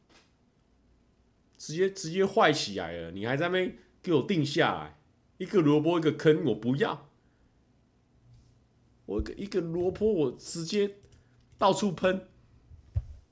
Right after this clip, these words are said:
这个喷洒出我的青春跟快乐，那个是这个意思。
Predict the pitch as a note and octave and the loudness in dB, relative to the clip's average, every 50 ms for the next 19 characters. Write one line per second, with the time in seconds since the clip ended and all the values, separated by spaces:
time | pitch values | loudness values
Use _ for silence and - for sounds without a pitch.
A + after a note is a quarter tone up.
0 | - _ _ _ _ _ _ _ _ _ _ _ _ _ - - - - - - | -20 _ _ _ _ _ _ _ _ _ _ _ _ _ 0 0 0 -4 -10 -8
1 | C3+ C3 B2+ B2 A#2+ A#2 A2+ A2 A2 - - - - D#3+ D#3 E3 D#3+ D#3 G#2+ D#2+ | -4 -2 0 2 2 2 2 0 -2 -4 -8 0 2 4 4 4 2 2 0 -2
2 | D#2 - - - A2+ A#2 A#2 G#2 F#2 E2 D#2 E2+ E2 E2 D#2+ - - _ _ _ | -2 -6 -8 -6 -4 -4 -2 -2 -4 -4 -6 -8 -10 -10 -10 -14 -18 _ _ _
3 | _ _ _ _ _ _ _ _ _ _ _ - - A#2+ A#2 A2+ A#2 A#2 G#2 G#2+ | _ _ _ _ _ _ _ _ _ _ _ -6 -4 -4 -4 -2 -2 -2 -2 -2
4 | G#2+ G#2+ - - G#2 G2+ G#2 - A#2+ A2 F#2 F2+ F#2 F2 D#2+ D2 - - - - | -4 -10 -12 -8 -8 -6 -6 -2 -2 -2 -2 -2 -2 -4 -6 -8 -12 -18 -20 -20
5 | - _ _ _ _ - - G2 - - - - - - _ _ - - _ _ | -20 _ _ _ _ -14 -14 -12 -10 -10 -12 -12 -14 -18 _ _ -20 -20 _ _
6 | _ - - - G#2+ F#2+ G2 A2 G#2 F#2 F#2+ G2 E2+ - - - - | _ -16 -14 -12 -12 -8 -4 -4 -2 -2 -2 -4 -6 -10 -14 -18 -20